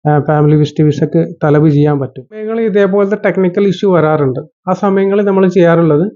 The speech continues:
ഒന്നെങ്കിൽ നമ്മൾ റിഫ്രഷ് ചെയ്യും, അല്ലെങ്കിൽ ക്ലോസ് ചെയ്തിട്ട് വീണ്ടും എടുത്തു കഴിഞ്ഞാൽ നമുക്ക് ആ ഇഷ്യൂ മാറിക്കിട്ടും. ചില സമയങ്ങളിൽ നിങ്ങൾക്ക്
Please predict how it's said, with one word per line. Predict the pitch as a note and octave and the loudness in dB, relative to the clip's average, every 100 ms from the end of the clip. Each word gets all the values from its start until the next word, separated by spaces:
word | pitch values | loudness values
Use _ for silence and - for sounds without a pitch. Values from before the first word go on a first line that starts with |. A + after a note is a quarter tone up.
| _ _ _ _ _ | _ _ _ _ _
ഒന്നെങ്കിൽ | F#3 F#3+ G#3 A#3 | 0 2 2 2
നമ്മൾ | A3 G#3+ A3 | 2 2 2
റിഫ്രഷ് | G3 F3+ G3+ G3+ | 2 0 -2 0
ചെയ്യും, | F#3 E3+ G#3+ | 0 2 2
അല്ലെങ്കിൽ | F3 F3 | 2 2
ക്ലോസ് | F#3+ - F3+ G3 G3+ | 0 0 2 2 2
ചെയ്തിട്ട് | A3+ F3+ E3+ | 0 0 0
വീണ്ടും | E3+ E3+ E3+ | 2 2 2
എടുത്തു | F3 D#3+ | 0 0
കഴിഞ്ഞാൽ | E3 D3+ D3 | 0 2 0
നമുക്ക് | D3+ D3 D3 | 0 -2 0
ആ | D3 | 2
ഇഷ്യൂ | D3 C#3+ - D3+ D#3 | 2 0 0 0 0
മാറിക്കിട്ടും. | D#3+ D3 C#3+ C#3 C#3 D3 D#3 | 0 0 0 0 -4 -8 -8
ചില | - D#3 | -2 0
സമയങ്ങളിൽ | D#3 D#3 D#3 D#3 D#3+ | 2 2 2 2 2
നിങ്ങൾക്ക് | D#3 D#3 D#3+ D#3+ E3 | 0 0 -4 -4 -10